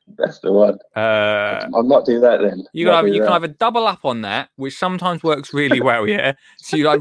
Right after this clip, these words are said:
Speaker 2: really go in hard and, like, say, "Come over, we'll have a cup of tea, let's chat this
Speaker 1: No, I
Speaker 2: over."
Speaker 1: won't do that. <laughs>
Speaker 2: You could, though. That could work. Or put a bigger fence
Speaker 1: Or,
Speaker 2: up.
Speaker 1: or I go to the, yeah, but that's the thing. We, this is the,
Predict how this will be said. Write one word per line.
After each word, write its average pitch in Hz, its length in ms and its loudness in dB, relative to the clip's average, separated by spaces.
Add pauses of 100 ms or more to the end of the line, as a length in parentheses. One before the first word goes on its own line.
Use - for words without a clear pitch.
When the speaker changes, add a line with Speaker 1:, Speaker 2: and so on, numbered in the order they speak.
Speaker 2:
really 165 400 0
go 143 260 0
in 135 220 -2
hard 117 340 -2
and, 110 160 -8
like, 110 320 -2
say, 107 520 -2 (380)
"Come 175 240 -10
over, 170 540 0
we'll 170 60 -2
have 160 140 -2
a 156 40 -10
cup 160 300 -12
of 151 80 -10
tea, 156 420 -6
let's 143 160 -10
chat - 260 -12
this 135 200 -12
Speaker 1:
No, 143 60 0
I 104 120 2
Speaker 2:
over." 98 100 2
Speaker 1:
won't - 220 2
do 107 220 2
that. 156 640 -2
<laughs> - 120 -20
Speaker 2:
You 190 220 -6
could, 277 340 0 (140)
though. 143 200 2
That 202 240 -2
could 233 200 -2
work. 202 520 -2
Or 120 360 0 (200)
put - 540 -6
a 120 40 -2
bigger 117 180 -4
fence 107 320 -4
Speaker 1:
Or, 113 140 2
Speaker 2:
up. - 60 -6 (640)
Speaker 1:
or 110 160 0
I 110 60 0
go 113 160 -2
to 107 140 -20
the, - 100 -14 (300)
yeah, 139 220 -2
but 123 120 -12
that's 180 160 -6
the 135 100 -6
thing. 185 280 -10
We, 156 180 -10
this 165 180 -14
is 294 80 -18
the, 131 160 -6